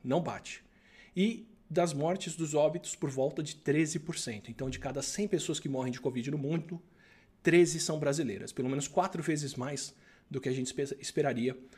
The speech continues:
por proporção na população. Então a nossa situação tá séria em relação ao resto do mundo. Brasil, Índia e Estados Unidos concentram metade dos casos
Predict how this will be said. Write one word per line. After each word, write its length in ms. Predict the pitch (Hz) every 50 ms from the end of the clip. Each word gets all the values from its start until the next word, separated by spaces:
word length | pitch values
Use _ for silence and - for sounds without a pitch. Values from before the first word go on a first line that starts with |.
| - _ _ -
por 200 | - 180 185 185
proporção 560 | - 180 190 190 196 170 147 - - 151 139
na 100 | 139 135
população. 580 | - 143 139 - 151 143 - - - - - - - - - - - - - - - -
Então 200 | 127 131 - 135
a 40 | 147
nossa 200 | 165 165 - 151
situação 400 | - - 143 120 - - 104 101
tá 140 | - -
séria 560 | 117 - - - - 131 143 208 269 269 277 - -
em 80 | - 131
relação 340 | 123 131 123 123 - - 120
ao 60 | 110
resto 140 | 120 - -
do 80 | 123
mundo. 240 | 120 123 143 156 147
Brasil, 680 | 139 156 151 143 127 120 - - 180 208 254 254 - - -
Índia 380 | 196 226 277 285 240 170 170
e 60 | 156 147
Estados 360 | 139 - - 160 160 151 151
Unidos 380 | 151 139 131 135 127 127 -
concentram 580 | - - 139 131 - - 139 123 120 - 123 120
metade 540 | 117 139 160 160 - - 185 226 247 214 196
dos 200 | 180 196 165 -
casos 640 | - 151 147 160 170 165 170 180 175 - - -